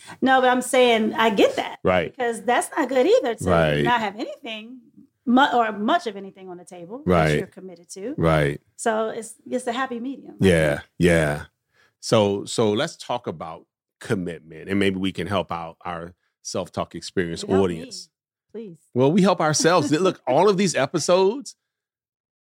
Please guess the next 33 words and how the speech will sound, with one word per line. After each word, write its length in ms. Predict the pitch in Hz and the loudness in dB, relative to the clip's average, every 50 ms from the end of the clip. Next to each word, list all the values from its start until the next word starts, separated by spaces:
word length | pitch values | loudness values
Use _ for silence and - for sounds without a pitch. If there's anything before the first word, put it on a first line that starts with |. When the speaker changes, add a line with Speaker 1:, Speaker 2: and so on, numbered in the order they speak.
| _ _ _ | _ _ _
Speaker 2:
have 180 | - 165 151 131 | 0 0 2 4
benefited 420 | 151 160 147 - - 147 135 120 131 | 4 4 4 2 2 4 4 6 4
us 180 | 131 123 - | 4 2 0
too. 300 | - - 214 - 85 - - | 0 0 0 0 -2 -8 -10
Speaker 1:
Yeah, 100 | 233 311 453 523 494 480 | -8 -6 -6 -4 -6 -6
absolutely. 460 | 466 - 403 381 427 466 480 440 415 | -8 -8 -6 -4 0 0 2 2 2
I 80 | 311 | 0
just 200 | 285 311 359 - | 0 -4 -8 -8
talked 200 | - - 370 320 | -10 -12 -12 -12
about 260 | 330 254 262 254 254 - | -14 -10 -10 -10 -8 -6
that 180 | 254 254 247 | -6 -6 -6
on 160 | 233 240 240 | -8 -12 -16
the 60 | 240 233 | -16 -18
last 260 | 262 320 359 - - | -18 -18 -18 -18 -20
episode. 480 | 208 - 190 - - - - - - - | -20 -20 -20 -20 -20 -16 -16 -16 -2 2
Speaker 2:
Yeah. 440 | 120 139 151 143 113 82 82 90 98 - _ | 4 4 6 4 2 0 -2 -6 -10 -12 _
Speaker 1:
Yeah. 200 | 311 427 427 320 - - | -8 -6 -6 -6 -4 -2
Speaker 2:
Like, 220 | 127 127 - - | -2 -2 -2 -2
we, 240 | 123 135 160 170 - 135 | -4 -4 -4 -4 -4 -4
we 280 | 123 120 147 170 170 - | -2 0 2 0 0 2
often 360 | - 127 131 135 135 135 120 113 | 2 4 4 4 2 0 -2 0
talk 220 | 131 120 120 107 | 2 0 2 2
about 260 | 117 107 104 104 101 | 0 0 0 0 2
when 120 | 98 104 110 | 0 2 4
we're 140 | 127 139 139 | 4 4 4
on 100 | 131 107 | 2 0
vacation 600 | 101 95 - - 107 98 101 104 - - 107 104 | -4 -6 -4 -4 -2 -2 -2 -4 -4 -2 -2 -2
and 80 | 104 98 | 0 0
we're 100 | 104 104 | -2 -4
hanging 300 | 101 110 107 101 98 95 95 | -4 -4 -4 -4 -2 -2 -2
out, 340 | 95 98 98 95 98 95 _ _ _ _ _ _ _ _ | 0 0 -2 -2 -6 -12 _ _ _ _ _ _ _ _
we 200 | _ 113 139 135 | _ 0 0 2
a-, 200 | 131 123 - - | 2 0 -4 -8